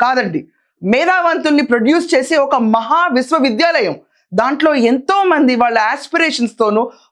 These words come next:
బ్రాడ్ మైండ్ పెంచుకోవడానికి మల్టీఫేరియస్ థాట్ ప్రాసెస్లో ఎదగడానికి ఫ్యూచరిస్టిక్ గ్రోత్ కోసం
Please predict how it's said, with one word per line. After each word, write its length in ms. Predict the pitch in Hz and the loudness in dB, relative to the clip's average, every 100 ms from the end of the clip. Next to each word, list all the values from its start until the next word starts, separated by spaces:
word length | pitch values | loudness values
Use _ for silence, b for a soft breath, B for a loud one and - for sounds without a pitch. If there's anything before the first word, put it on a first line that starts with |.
| 175 | -2
బ్రాడ్ 340 | 226 262 349 330 | 0 2 0 0
మైండ్ 200 | 339 285 269 | 0 0 0
పెంచుకోవడానికి 640 | 240 240 - 247 226 226 233 | -2 -2 0 0 0 -2 0
మల్టీఫేరియస్ 840 | 214 233 330 427 466 349 285 277 | 2 0 0 0 0 0 0 0
థాట్ 200 | 262 262 269 | -2 0 -2
ప్రాసెస్లో 380 | 262 262 240 | -2 -2 0
ఎదగడానికి 580 | 214 233 262 233 208 240 262 B B - | 0 0 0 -2 -4 -4 -6 B B 0
ఫ్యూచరిస్టిక్ 640 | 359 392 381 285 339 190 196 | 2 2 0 0 -2 0 2
గ్రోత్ 260 | 269 294 - 240 | 2 0 -2 -2
కోసం 340 | 233 240 | 0 -2